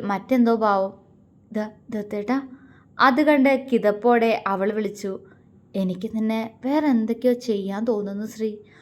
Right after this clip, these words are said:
അവൻ അവളുടെ മാറിൽ കൈ അമർത്തിക്കൊണ്ട് പറഞ്ഞു. അവൾ വിറച്ചുകൊണ്ട് അവൻ്റെ മുഖത്തേക്ക് നോക്കി. അവൻ്റെ കണ്ണുകൾ അവളുടെ മാറിലേക്ക് നീളുന്നത് മിത്ര അറിഞ്ഞു. "വേണ്ട,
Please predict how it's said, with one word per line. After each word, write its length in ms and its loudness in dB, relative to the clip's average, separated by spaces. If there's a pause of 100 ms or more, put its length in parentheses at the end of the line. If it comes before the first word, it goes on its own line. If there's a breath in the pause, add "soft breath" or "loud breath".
(240 soft breath)
അവൻ 280 4
അവളുടെ 300 2
മാറിൽ 360 4 (100)
കൈ 260 0
അമർത്തിക്കൊണ്ട് 600 -4
പറഞ്ഞു. 400 0 (380 soft breath)
അവൾ 360 6
വിറച്ചുകൊണ്ട് 760 0 (160)
അവൻ്റെ 320 2
മുഖത്തേക്ക് 600 0
നോക്കി. 380 -2 (380 loud breath)
അവൻ്റെ 340 4
കണ്ണുകൾ 420 4 (100)
അവളുടെ 360 0
മാറിലേക്ക് 540 2
നീളുന്നത് 540 2 (140)
മിത്ര 320 -6
അറിഞ്ഞു. 380 0 (560 soft breath)
"വേണ്ട, 260 0